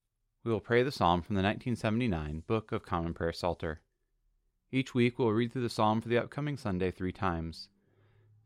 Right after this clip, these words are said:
Throughout the reading, I will offer you prompts to hit pause for a time of prayer and contemplation.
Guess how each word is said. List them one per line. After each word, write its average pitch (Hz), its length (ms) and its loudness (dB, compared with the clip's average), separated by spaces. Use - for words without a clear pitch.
Throughout 107 220 6
the 123 100 -2
reading, 104 300 2
I 101 80 2
will 98 80 6
offer 101 240 6
you 107 80 -2
prompts - 460 -2
to - 100 -10
hit 87 160 -6
pause 87 560 -2
for - 120 -6
a 139 40 -2
time 139 240 0
of 147 140 -6
prayer 90 300 0
and 90 100 -2
contemplation. 87 840 -6